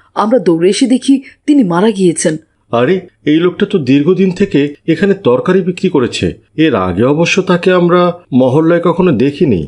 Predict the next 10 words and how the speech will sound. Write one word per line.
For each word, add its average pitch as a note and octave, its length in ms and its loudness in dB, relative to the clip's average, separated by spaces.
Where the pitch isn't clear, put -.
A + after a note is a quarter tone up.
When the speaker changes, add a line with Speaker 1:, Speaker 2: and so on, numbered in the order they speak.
Speaker 2:
কোথা A2+ 320 -2
থেকে F3+ 260 -2
যে F#3+ 160 2
চলে F3+ 280 2
এসেছে F#3+ 340 -2
এখানে, F#3 280 0
এসেই A#2+ 340 2
ব্যবসা C#3+ 340 -2
শুরু F3 220 0
করেছে, F3 400 0